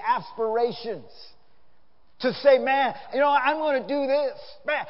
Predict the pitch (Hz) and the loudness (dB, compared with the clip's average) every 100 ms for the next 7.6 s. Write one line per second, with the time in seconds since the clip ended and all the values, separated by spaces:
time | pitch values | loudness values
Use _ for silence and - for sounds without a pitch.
0 | - 285 330 302 277 311 302 302 - - | -2 0 2 2 2 2 4 4 2 -4
1 | 269 285 254 226 262 269 233 208 247 339 | 4 4 4 6 6 8 4 2 2 4
2 | 392 247 240 285 269 311 339 330 - - | 2 2 2 2 0 0 2 0 -4 -18
3 | - - - - - - - - - - | -20 -20 -20 -20 -20 -20 -20 -20 -20 -20
4 | - - - - - - - - - - | -20 -20 -20 -20 -20 -20 -20 -20 -20 -20
5 | - - - - - - - - - - | -20 -20 -20 -20 -20 -20 -20 -20 -20 -20
6 | - - - - - - 262 320 311 277 | -20 -20 -20 -20 -20 -4 6 8 8 6
7 | 311 - 311 262 277 | 4 4 0 2 2